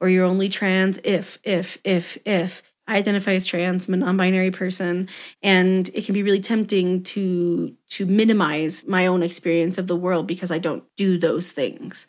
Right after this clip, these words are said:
or I haven't yet is a better way of putting that, because transitioning is a lifelong process, I firmly believe. And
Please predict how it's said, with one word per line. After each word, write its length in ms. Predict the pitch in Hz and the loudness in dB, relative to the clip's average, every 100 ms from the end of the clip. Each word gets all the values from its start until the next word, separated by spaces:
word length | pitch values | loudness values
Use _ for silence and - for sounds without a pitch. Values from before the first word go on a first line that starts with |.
| - | -4
or 140 | 196 | 2
I 20 | 185 | 4
haven't 480 | - 196 180 170 | 6 4 4 0
yet 500 | 190 185 156 - - - | 0 2 2 -2 -12 -8
is 100 | 196 | -4
a 60 | 190 | 0
better 240 | 175 170 | 0 0
way 160 | 165 175 | 0 -4
of 140 | 180 | -4
putting 240 | 320 262 | -2 0
that, 180 | 185 - | -2 -6
because 400 | - 190 180 185 | -8 -4 -2 -2
transitioning 640 | - 185 180 185 - 185 180 | -2 -2 0 0 0 0 0
is 140 | 170 | -2
a 240 | 185 175 - _ - | -2 -4 -8 _ -4
lifelong 500 | 185 175 - 156 180 | 0 0 -2 -6 -6
process, 640 | - - - - 190 - - _ - | -6 -6 -6 -6 -8 -8 -10 _ -6
I 160 | 180 175 | -4 -4
firmly 380 | - 139 135 208 | -4 -4 -4 -6
believe. 440 | 175 - 135 190 _ _ _ | -6 -6 -8 -8 _ _ _
And 420 | 175 175 170 175 | 0 2 4 0